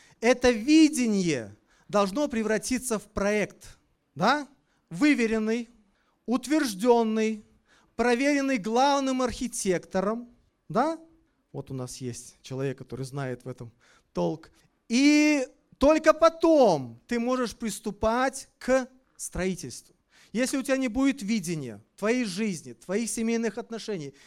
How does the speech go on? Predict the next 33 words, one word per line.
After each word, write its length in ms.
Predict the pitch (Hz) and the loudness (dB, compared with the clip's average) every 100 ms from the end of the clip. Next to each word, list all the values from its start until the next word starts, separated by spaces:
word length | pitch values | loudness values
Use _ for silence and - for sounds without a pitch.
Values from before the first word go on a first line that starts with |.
| - | -8
если 200 | 208 233 | -4 -4
ты 120 | 247 | -4
не 100 | 262 | -4
будешь 340 | 226 269 269 | -6 -6 -6
знать, 400 | 214 262 269 269 | -8 -6 -4 -4
как 180 | - 254 | -4 -8
строить, 380 | - 254 226 196 | -8 -6 -4 -4
у 40 | |
тебя 180 | 202 240 | -4 -6
не 80 | 247 | -6
будет, 320 | 226 277 262 - _ _ | -6 -6 -6 -12 _ _
ты, 180 | 269 233 240 240 | -10 -10 -14 -10
а, 240 | 226 226 208 | -2 -2 0
там, 220 | 247 233 | -2 -2
не 80 | 226 | -2
знаю, 260 | 220 214 | 0 -2
в 40 | 190 | -2
семье, 540 | - 247 247 247 185 - - _ | -4 -2 2 2 2 -4 -20 _
там 260 | - 220 202 | -4 -2 -2
жена 320 | 180 233 269 269 | -4 0 2 0
хочет 400 | 262 254 254 214 | 0 -2 -4 -6
трехэтажный 680 | 247 254 - 285 262 214 240 | -6 -6 0 2 2 0 -2
дом, 260 | 226 220 | 2 2
муж 400 | 208 254 262 - | 0 0 0 -2
маленький 540 | 233 254 240 233 214 220 | 0 2 2 0 -2 -4
одноэтажный. 760 | 196 208 202 202 156 120 101 - _ _ _ | -2 -4 -2 -2 -2 -6 -18 -20 _ _ _
Построите 600 | 208 202 302 311 302 262 | -2 0 2 2 0 -4
вы 120 | 233 | -4
дом? 320 | 180 139 107 _ _ _ _ _ | -4 -4 -6 _ _ _ _ _
Наверное, 460 | 156 131 190 165 151 | -14 -6 -6 -6 -8
сложно 480 | - 156 151 139 | -8 -6 -6 -8
будет, 260 | 117 127 120 | -14 -14 -8
да? 240 | 170 196 | -4 -4